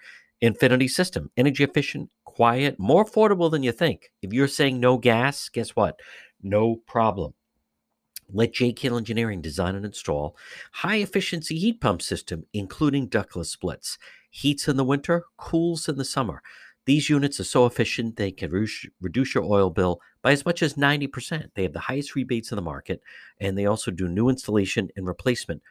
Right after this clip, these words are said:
of high-efficiency gas boilers. J K L, licensed Rhode Island and Massachusetts. You know, for over fifty years, J K L's reputation, second to none, especially for technical expertise and customer satisfaction.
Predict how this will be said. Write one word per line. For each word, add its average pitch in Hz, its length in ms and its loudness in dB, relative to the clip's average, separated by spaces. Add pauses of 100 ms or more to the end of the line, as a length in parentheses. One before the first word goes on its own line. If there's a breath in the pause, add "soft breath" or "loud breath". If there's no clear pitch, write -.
(360 soft breath)
of 92 120 -12
high-efficiency 98 840 -2
gas 87 320 -6
boilers. 82 500 -10 (440 loud breath)
J 156 260 4
K 160 320 2
L, 139 260 0 (140)
licensed 113 580 2
Rhode 95 180 0
Island 139 500 2
and 80 160 -12
Massachusetts. 110 800 -6 (340 loud breath)
You 147 60 -2
know, 156 160 8
for 156 160 4
over 143 180 4
fifty 165 300 0
years, 147 340 2
J 127 220 2
K 127 160 0
L's 113 160 -2
reputation, 120 720 -2 (380 soft breath)
second - 560 -2
to 127 60 -2
none, 98 360 -2 (160)
especially - 480 -6
for - 140 -12
technical - 540 -4
expertise 123 640 -4 (380 loud breath)
and 139 140 -2
customer 185 400 0
satisfaction. 160 880 -4